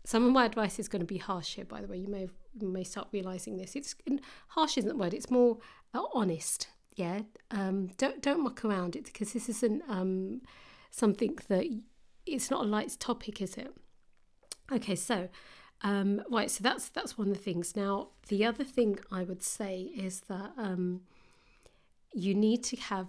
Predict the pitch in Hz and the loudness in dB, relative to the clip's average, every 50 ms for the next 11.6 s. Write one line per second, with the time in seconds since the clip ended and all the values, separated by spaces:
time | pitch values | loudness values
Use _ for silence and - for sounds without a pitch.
0 | - - 226 180 185 202 185 180 180 185 - - - - - - - - - - | -8 -8 -4 0 2 2 2 2 0 -2 -4 -6 -8 -8 -10 -12 -10 -10 -12 -10
1 | - - - - 277 - - - 202 180 165 - - 196 175 160 175 175 170 - | -10 -10 -10 -10 -12 -10 -8 -8 -6 -6 -6 -6 -6 -6 -4 -4 -4 -6 -6 -8
2 | - _ - - 190 180 180 185 185 185 190 196 202 214 285 - - _ - 196 | -12 _ -10 -6 -4 -2 -2 -2 0 -2 -2 -2 -4 -6 -8 -10 -14 _ 0 2
3 | 202 233 - - - 247 226 208 202 202 208 202 190 180 - - - - - - | 4 4 4 4 4 4 6 6 4 4 2 0 -2 -4 -6 -8 -8 -10 -12 -14
4 | - - - - - - - - - 233 220 - - - - - 185 170 - - | -16 -20 -20 -20 -20 -20 -14 -10 -10 -10 -10 -8 -10 -10 -10 -8 -8 -8 -8 -8
5 | 214 202 208 214 - - - - - - - - - - - - - 190 185 190 | -8 -6 -6 -8 -10 -12 -18 -20 -20 -20 -20 -20 -20 -20 -20 -12 -8 -4 -2 0
6 | 190 190 190 190 - - - - - - 220 190 214 - - 214 226 226 226 226 | 0 0 0 -2 -4 -8 -12 -10 -8 -6 -2 -2 -2 0 0 2 2 2 4 2
7 | 220 214 214 185 180 175 202 202 - 226 185 156 - - 196 180 180 208 - - | 2 0 -2 -4 -4 -4 -6 -8 -6 -6 -6 -8 -6 -6 -4 -4 -4 -4 -8 -12
8 | _ _ _ _ _ _ _ _ _ _ _ _ _ - - - - - - 208 | _ _ _ _ _ _ _ _ _ _ _ _ _ -20 -20 -20 -20 -20 -16 -14
9 | - - - 254 277 262 - - 220 208 - - - - 226 208 202 208 208 190 | -6 0 2 2 2 2 2 -2 -2 -2 -2 -4 -4 0 0 2 2 2 0 0
10 | - - 220 190 175 175 190 190 - - - - 208 208 214 214 220 214 202 202 | -2 0 0 0 0 0 -2 -4 -8 -8 -6 -2 2 4 4 4 4 4 4 2
11 | 202 220 - - - - - 254 269 - - - | 2 0 -4 -6 -6 -6 -6 -8 -8 -10 -14 -18